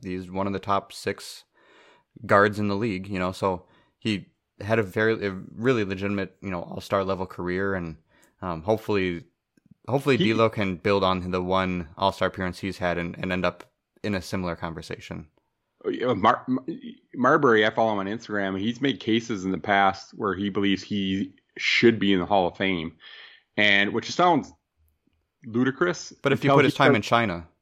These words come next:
Speaker 1: yeah.
Speaker 2: Well, even without the time in China, he was just comparing his stats just in the N B A to some other players who have made the Hall of Fame. Now, a lot of those guys were guys that went on to win titles, and that's part of what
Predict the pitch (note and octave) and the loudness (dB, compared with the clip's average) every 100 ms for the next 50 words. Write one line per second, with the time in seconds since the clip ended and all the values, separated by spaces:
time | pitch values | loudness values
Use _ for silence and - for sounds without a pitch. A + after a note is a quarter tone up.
0 | _ _ _ _ - F#2 - - C#3 F3 | _ _ _ _ -6 -6 -4 4 6 6
1 | A3+ E3+ C#3 D#3 C3 C#3+ C#3 A2+ - C#3+ | 6 4 2 -4 -4 -2 0 -2 0 0
2 | F#3 G#2+ C3 G3 C#3+ G#2+ - A#2+ B2+ B2 | 0 -2 -2 -4 -4 -6 -4 -2 0 0
3 | G#2 - A#2 A2+ - E3 F#3 F#3 E3 A#2+ | -2 0 0 0 -2 -2 -2 -2 -2 0
4 | A2+ G2+ A#2 G#2 F2+ F#2+ - - - B2 | 0 2 2 2 0 -4 -12 -20 -10 -4
5 | - B2+ A#2+ B2+ B2 B2+ A#2 A2+ - G#2 | 0 2 2 2 0 2 2 2 -2 -2
6 | G2+ G#2 G2+ F#2+ _ _ _ _ - G2+ | 0 0 0 -6 _ _ _ _ -4 0
7 | G2+ A#2 F#2+ G2 G2 G2+ A#2 A#2 G#2 A2+ | 2 2 2 2 4 6 6 6 2 -2
8 | G#2+ F#2+ F#2 F#2 F#2+ G2 F#2+ G#2+ - G#2+ | 0 0 0 -4 -6 -2 -2 -4 -6 -4
9 | G2 F2+ F2+ F2 F2 E2+ E2 _ _ - | -4 -2 -4 -4 -4 -6 -10 _ _ 0
10 | G#2 F2 - - - F#2+ E2+ - G#2+ G2 | 2 2 -2 -10 -4 -4 -4 0 0 2
11 | F2 F2+ F2 | 0 -2 -4